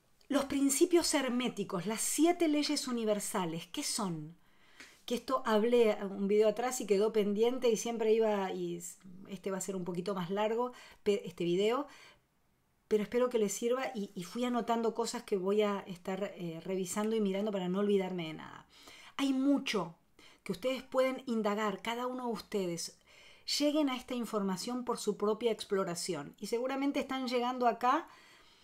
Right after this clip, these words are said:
también por algo. Entonces, confíen en que toda esa sabiduría, todo lo que yo estoy, eh, toda la sabiduría que tenemos, eh,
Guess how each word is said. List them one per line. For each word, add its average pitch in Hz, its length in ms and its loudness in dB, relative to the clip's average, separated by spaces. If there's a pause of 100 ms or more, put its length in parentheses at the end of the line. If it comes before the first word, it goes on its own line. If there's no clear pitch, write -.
(280)
también 220 400 2
por 185 200 0
algo. 165 400 -8
Entonces, 240 540 -4 (640)
confíen 285 800 2
en 214 80 0
que 208 140 2
toda 285 440 -2
esa 269 220 -6
sabiduría, 202 800 0
todo 262 240 -4
lo 247 100 2
que 196 120 0
yo 208 120 -2
estoy, 226 540 -2
eh, 175 260 -4 (140)
toda 254 140 -6
la 269 80 -8
sabiduría 202 800 0
que 180 120 -8
tenemos, 214 500 -4 (680)
eh, 156 560 -8